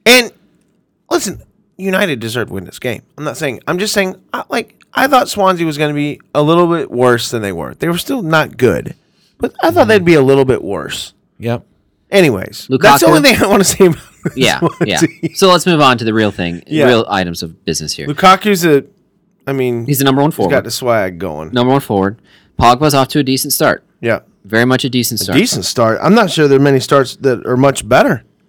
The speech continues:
Speaker 2: He's the number
Speaker 1: Then
Speaker 2: one midfielder
Speaker 1: Thank you,
Speaker 2: in
Speaker 1: Scott. It's
Speaker 2: scoring.
Speaker 1: twenty-three points in your face.
Speaker 3: Decent.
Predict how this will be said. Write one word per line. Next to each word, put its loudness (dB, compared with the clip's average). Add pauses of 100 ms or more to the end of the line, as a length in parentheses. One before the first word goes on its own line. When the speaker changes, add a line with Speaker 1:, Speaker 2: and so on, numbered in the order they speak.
(140)
Speaker 2:
He's -8
the -8
number 0
Speaker 1:
Then 2
Speaker 2:
one 0
midfielder -2
Speaker 1:
Thank 2
you, -2
Speaker 2:
in -4
Speaker 1:
Scott. 2
It's -2
Speaker 2:
scoring. -8 (180)
Speaker 1:
twenty-three -4
points -4
in -4
your 0
face. -8
Speaker 3:
Decent. 2